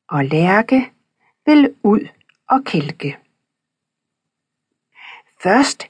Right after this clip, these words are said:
henter de Lærkes lillesøster Gry.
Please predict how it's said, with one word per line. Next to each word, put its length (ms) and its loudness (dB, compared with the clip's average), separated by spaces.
henter 480 2
de 380 -2
Lærkes 760 0
lillesøster 840 0
Gry. 220 -4